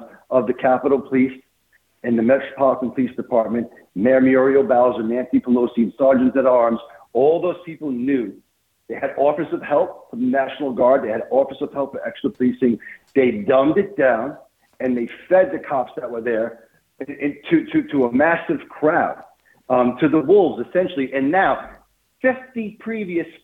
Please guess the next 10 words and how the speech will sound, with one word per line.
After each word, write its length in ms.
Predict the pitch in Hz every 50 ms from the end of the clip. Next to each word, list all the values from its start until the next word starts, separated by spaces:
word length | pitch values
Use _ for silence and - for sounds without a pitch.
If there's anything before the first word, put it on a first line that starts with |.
| _ _ _ _
Stop 260 | - 196 180 180 -
the 60 | 165 - -
Steal 200 | - 185 180 156
protests 520 | - - 170 185 180 - 139 120 - - - _ _ _ _ _ _ -
in 80 | 135 127
twenty 260 | - 160 151 151 143
twenty. 320 | - - 180 202 190 117 - - _ _ _ _ _ _ _ _ _ _
You 80 | - 135
go 160 | 127 185 180
into 140 | 180 - 156